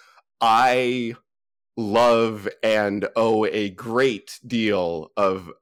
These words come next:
my life and identity as a person to Spectrum's F A eighteen Hornet, and I would put it on a top one hundred list.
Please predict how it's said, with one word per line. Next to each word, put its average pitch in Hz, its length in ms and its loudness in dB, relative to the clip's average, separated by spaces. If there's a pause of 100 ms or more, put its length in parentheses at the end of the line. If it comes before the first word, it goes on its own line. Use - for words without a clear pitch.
my 98 680 -2 (800)
life 113 600 -2
and 107 320 -2
identity 113 760 0
as 95 160 -2
a - 60 -8
person 98 600 -4 (380)
to 101 140 -8
Spectrum's 95 760 -4
F 98 200 -6
A 95 40 -4
eighteen 92 420 -6
Hornet, 117 440 -4 (560)
and 98 520 0
I 131 200 4
would 113 220 -2
put 101 220 -2
it 92 200 -2 (920)
on 101 440 2
a 85 120 -2
top 95 320 0
one 92 160 -4
hundred 87 380 -8
list. - 440 -10